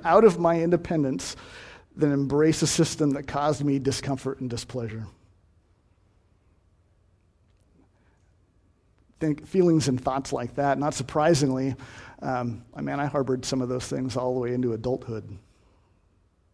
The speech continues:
My narrow perspective was based solely on my own perceived good, but there was something that changed a little bit of that.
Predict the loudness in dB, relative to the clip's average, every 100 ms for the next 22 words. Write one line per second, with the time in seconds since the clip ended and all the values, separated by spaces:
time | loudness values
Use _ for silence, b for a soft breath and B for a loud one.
0 | _ _ _ _ _ _ -14 -8 -4 -2
1 | 2 2 2 -2 -2 0 0 0 -4 -4
2 | -6 -4 -4 -4 -6 -2 0 2 2 0
3 | 0 -4 -6 -6 0 2 2 2 -2 0
4 | 0 2 4 4 4 0 -8 B B B
5 | B B B B B _ _ _ _ _
6 | _ _ -20 _ _ _ _ _ -10 -6
7 | -2 -2 2 2 2 -4 -6 -2 0 -2
8 | -6 -6 -4 -4 -4 -6 -6